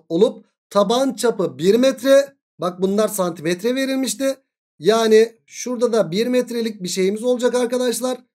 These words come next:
Bir havuzumuz olacak, değil mi? Bahçesindeki su tankı dik silindir biçimde olup taban çapı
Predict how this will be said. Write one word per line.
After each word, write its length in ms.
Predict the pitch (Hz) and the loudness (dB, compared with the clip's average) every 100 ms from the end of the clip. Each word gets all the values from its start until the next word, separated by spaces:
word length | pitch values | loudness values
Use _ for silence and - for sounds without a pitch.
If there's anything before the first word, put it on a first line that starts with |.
| _ _ 156 | _ _ -8
Bir 140 | 196 | -4
havuzumuz 520 | 180 196 175 170 214 | -2 -2 -2 -4 0
olacak, 480 | 247 240 247 247 156 | 2 2 0 -2 0
değil 120 | 226 | 2
mi? 140 | 226 104 - _ _ _ | 2 -2 -14 _ _ _
Bahçesindeki 600 | 165 202 202 185 220 247 | -4 -4 -4 -8 -8 -10
su 140 | - 214 | -10 -4
tankı 540 | 220 208 214 262 - _ _ 170 | -2 0 2 0 -2 _ _ -10
dik 140 | 254 | -8
silindir 320 | - 240 208 190 | -6 -4 -4 -4
biçimde 300 | 185 185 170 | -6 -6 -6
olup 320 | 220 233 - | -6 -8 -8
taban 380 | 185 220 254 247 | -4 -2 -2 -2
çapı 400 | 233 226 277 | -2 2 0